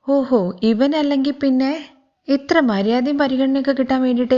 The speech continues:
ഇവിടെ വേറെ ആരാ ഉള്ളത്?" എന്നുള്ള കാര്യം ചന്ദ്രമതി ചിന്തിക്കുകയാണ് ട്ടോ. അപ്പോഴേക്കും ആ വന്നിരിക്കുന്ന ചേട്ടൻ പറയുന്നുണ്ട്, "കാർ ഡ്രൈവർ ഇല്ലേ?" എന്നുള്ള കാര്യം. ഇത് കേൾക്കുമ്പോൾ ചന്ദ്രമതി ആകെ അങ്ങ് ഞെട്ടുവാണ് ട്ടോ.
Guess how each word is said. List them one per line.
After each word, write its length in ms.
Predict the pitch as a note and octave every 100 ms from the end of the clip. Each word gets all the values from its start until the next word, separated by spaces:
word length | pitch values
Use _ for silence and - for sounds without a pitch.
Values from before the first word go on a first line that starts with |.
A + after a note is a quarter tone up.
| A#3+
ഇവിടെ 200 | C4+ D#4
വേറെ 300 | G3+ G#3 C4
ആരാ 200 | B3+ B3+
ഉള്ളത്?" 160 | B3 A3+
എന്നുള്ള 200 | A#3 A3+
കാര്യം 240 | A3 A3+
ചന്ദ്രമതി 400 | A3 F#3 G3 G#3+
ചിന്തിക്കുകയാണ് 540 | G#3 F3+ F3+ F#3 D#3+
ട്ടോ. 160 | D3+ E3+ D#3+ - - _ F#3
അപ്പോഴേക്കും 460 | F#3 F#3 F3+ G#3 A#3 A3
ആ 80 | B3
വന്നിരിക്കുന്ന 540 | A3+ G#3 G#3+ A3+ A3+
ചേട്ടൻ 340 | A#3 A3 F#3+ G#3
പറയുന്നുണ്ട്, 520 | G#3 F#3 F#3+ F#3 E3+ B3 D#4 - -
"കാർ 240 | A#3 A3 A#3
ഡ്രൈവർ 320 | A#3+ C4+ C4 B3+
ഇല്ലേ?" 180 | G#3+ A3
എന്നുള്ള 280 | G3+ G3 F#3+
കാര്യം. 400 | F#3 E3 G#3+ E4 D#4+ -
ഇത് 160 | F#3+ F#3
കേൾക്കുമ്പോൾ 480 | A3+ A3+ A3 A3 A3+
ചന്ദ്രമതി 480 | B3 F#3+ F3 G3+ G#3+
ആകെ 200 | G#3 G3
അങ്ങ് 160 | A3 G#3
ഞെട്ടുവാണ് 480 | E3+ - G3+ E3 D#3
ട്ടോ. 180 | F#3